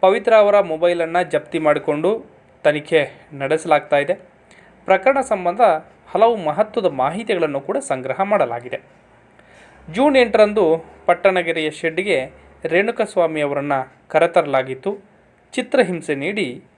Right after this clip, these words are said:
ಕೊಲೆ ಮಾಡಲಾಗಿದೆ ಎಂಬ ಆರೋಪ ಕೂಡ ಇರುವಂಥದ್ದು. ಹಲ್ಲೆ ನಡೆಸಿದಂತಹ ವೇಳೆ ರೇಣುಕಾ ಸ್ವಾಮಿಯ ಮೊಬೈಲನ್ನು ಆರೋಪಿ ಪವನ್ಗೆ ನೀಡಿ ಪವಿತ್ರ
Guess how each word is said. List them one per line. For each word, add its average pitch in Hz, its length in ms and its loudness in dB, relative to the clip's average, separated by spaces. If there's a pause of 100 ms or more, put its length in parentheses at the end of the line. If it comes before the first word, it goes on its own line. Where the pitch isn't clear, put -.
(720)
ಕೊಲೆ 165 280 4
ಮಾಡಲಾಗಿದೆ 135 840 -4 (300)
ಎಂಬ 147 180 0
ಆರೋಪ 131 400 0
ಕೂಡ 233 220 -2 (140)
ಇರುವಂಥದ್ದು. 131 500 -4 (1400)
ಹಲ್ಲೆ 226 240 4
ನಡೆಸಿದಂತಹ 190 540 -2
ವೇಳೆ 175 340 2
ರೇಣುಕಾ 151 320 -2
ಸ್ವಾಮಿಯ 143 380 -2 (160)
ಮೊಬೈಲನ್ನು 156 600 2 (200)
ಆರೋಪಿ 143 520 2 (220)
ಪವನ್ಗೆ 170 440 2
ನೀಡಿ 135 380 -8 (480)
ಪವಿತ್ರ 240 300 0